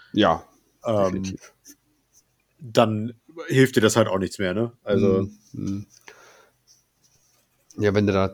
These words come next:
Speaker 1: ja, also ich finde ihn trotzdem gut. Siebenhundert Punkte,
Speaker 2: Ja.
Speaker 1: mm, f-, ich hätte ihn vielleicht auf, auf siebenhundertfünfzig gemacht.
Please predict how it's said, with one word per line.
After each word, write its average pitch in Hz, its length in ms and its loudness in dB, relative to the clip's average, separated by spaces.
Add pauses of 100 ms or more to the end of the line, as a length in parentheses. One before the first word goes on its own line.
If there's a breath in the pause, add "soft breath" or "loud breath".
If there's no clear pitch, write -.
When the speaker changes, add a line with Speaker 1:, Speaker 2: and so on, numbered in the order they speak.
(120)
Speaker 1:
ja, 98 220 6
also 107 420 0 (140)
ich - 100 -4
finde 160 140 6
ihn 123 60 2
trotzdem 117 180 0
gut. 101 320 -6
Siebenhundert 120 420 2
Punkte, 123 300 2
Speaker 2:
Ja. 120 80 6
Speaker 1:
mm, 127 540 0
f-, - 220 -8
ich - 160 -4
hätte 123 160 0
ihn 113 40 -6
vielleicht 107 340 -2
auf, - 300 -8
auf 98 180 -6
siebenhundertfünfzig 110 800 -6
gemacht. 117 340 -8